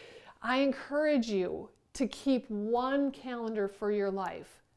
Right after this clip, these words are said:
not separate devices or separate calendars for each of your life categories. That sometimes, that can be challenging. That can be challenging with your work schedules and stuff. When, when my kids were younger,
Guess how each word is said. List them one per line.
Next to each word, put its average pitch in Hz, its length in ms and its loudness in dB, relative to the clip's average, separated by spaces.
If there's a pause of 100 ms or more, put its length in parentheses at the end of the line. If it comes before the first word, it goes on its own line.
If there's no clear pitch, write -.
(180)
not 214 560 -2
separate 262 540 -6
devices 165 680 -6
or 196 120 -6
separate 254 500 -8
calendars 170 720 -12 (240)
for - 180 -6
each 214 280 -2
of 202 100 -4
your 190 140 -4
life 165 260 -8
categories. - 840 -10 (840)
That 254 200 2
sometimes, 285 480 0
that 262 140 0
can 285 100 2
be 302 80 2
challenging. 302 540 -6 (140)
That 240 200 -2
can 320 100 -4
be 330 80 2
challenging 247 540 -2
with 202 160 0
your 247 100 0
work 285 220 0
schedules 185 480 -2
and 175 100 -6
stuff. - 340 -6 (480)
When, 262 260 8
when 269 140 8
my 262 140 6
kids 392 340 4
were 302 100 4
younger, 208 640 2